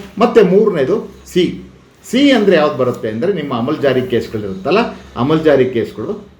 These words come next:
ಈ ಎಕ್ಸಿಕ್ಯೂಷನ್ ಕೇಸ್ ಅಂತೀವಲ್ಲ, ಅದನ್ನ ಮೂರು ವರ್ಷ ಮಾತ್ರ ರಿಟೈನ್ ಮಾಡ್ಬೇಕಾಗತ್ತೆ. ಈ ಕೇಸ್ಗಳನ್ನ ಹನ್ನೆರಡು ವರ್ಷ, ಮೂರು ವರ್ಷ, ಕೆಲವು ಪರ್ಮನೆಂಟ್ ಅನ್ನಲ್ಲ, ನಾಶ ಪಡಿಸೋದಕ್ಕೆ ದ-, ತಾರೀಕು ಯಾವತ್ತಿನ ಪ್ರಾರಂಭ ಆಗತ್ತೆ ಅಂದ್ರೆ ಆ ಸಂಬಂಧಪಟ್ಟ ಕೇಸ್ಗಳು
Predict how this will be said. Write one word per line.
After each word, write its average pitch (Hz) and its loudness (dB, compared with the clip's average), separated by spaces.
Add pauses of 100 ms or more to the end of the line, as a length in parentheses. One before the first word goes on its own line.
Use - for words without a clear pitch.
ಈ 123 -2
ಎಕ್ಸಿಕ್ಯೂಷನ್ 120 0
ಕೇಸ್ 113 -4
ಅಂತೀವಲ್ಲ, 123 -2
ಅದನ್ನ 175 0
ಮೂರು 147 0
ವರ್ಷ 135 -2
ಮಾತ್ರ 151 0 (460)
ರಿಟೈನ್ 107 -2
ಮಾಡ್ಬೇಕಾಗತ್ತೆ. - -12
ಈ 113 0 (320)
ಕೇಸ್ಗಳನ್ನ 165 2
ಹನ್ನೆರಡು 147 0
ವರ್ಷ, 147 -2
ಮೂರು 139 0
ವರ್ಷ, 135 0 (140)
ಕೆಲವು 131 0
ಪರ್ಮನೆಂಟ್ 131 -2
ಅನ್ನಲ್ಲ, 95 -6 (380)
ನಾಶ 190 0 (100)
ಪಡಿಸೋದಕ್ಕೆ 196 0
ದ-, - -6 (260)
ತಾರೀಕು 196 2
ಯಾವತ್ತಿನ 180 0
ಪ್ರಾರಂಭ 131 -2
ಆಗತ್ತೆ 104 -6
ಅಂದ್ರೆ 95 -6
ಆ 127 -4 (240)
ಸಂಬಂಧಪಟ್ಟ 156 -2
ಕೇಸ್ಗಳು 123 -2